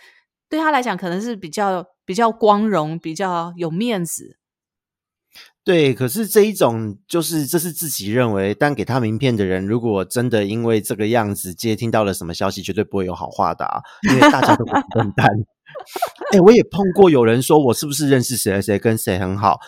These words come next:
Speaker 2: 我说：
Speaker 1: 嗯。
Speaker 2: “哈，其实还好吧。”就完全不给面子的回了这句话，后来才知道说原来当事人真的拿着我的名片去说他跟我很熟。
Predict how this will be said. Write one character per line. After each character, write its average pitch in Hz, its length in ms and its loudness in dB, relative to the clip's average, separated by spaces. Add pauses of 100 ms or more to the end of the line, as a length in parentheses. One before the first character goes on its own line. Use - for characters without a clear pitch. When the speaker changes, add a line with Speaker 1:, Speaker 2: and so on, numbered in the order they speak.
(160)
Speaker 2:
我 117 120 -2
说： 160 180 2
Speaker 1:
嗯。 - 80 0
Speaker 2:
“哈， 123 180 0
其 123 160 -6
实 117 120 -4
还 117 180 0
好 120 180 2
吧。” 60 300 0 (260)
就 160 140 4
完 135 160 4
全 123 160 0
不 135 100 0
给 120 160 2
面 123 240 0
子 101 120 -8
的 95 100 -2
回 98 140 0
了 98 100 2
这 101 100 0
句 101 120 0
话， 101 80 4
后 156 140 2
来 143 120 4
才 117 180 -2
知 127 240 -4
道 131 220 6
说 123 180 0
原 120 140 0
来 113 100 0
当 127 240 -2
事 127 280 -6
人 95 200 0
真 117 160 -2
的 113 100 -2
拿 92 180 -2
着 104 80 0
我 101 60 2
的 92 100 -2
名 90 160 -8
片 98 100 -6
去 101 120 -12
说 101 140 -4
他 104 120 -12
跟 101 120 -6
我 92 120 -2
很 90 160 -8
熟。 - 220 -8